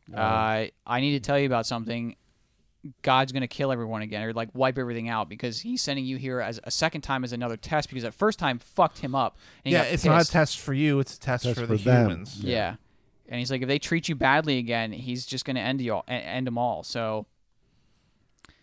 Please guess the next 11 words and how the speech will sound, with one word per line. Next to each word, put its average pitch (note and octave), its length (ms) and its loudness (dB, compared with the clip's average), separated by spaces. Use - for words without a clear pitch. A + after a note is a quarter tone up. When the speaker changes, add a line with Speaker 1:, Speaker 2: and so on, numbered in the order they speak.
Speaker 2:
um, A2 360 -2
he D3 220 -4
runs D#3 280 2
into, C#3 880 2
uh, B2+ 80 -6
like, B2+ 200 0
some A#2+ 320 -4
Westboro C3 680 0
Baptist B2 540 -2
sort C3+ 200 -2
of B2+ 80 -6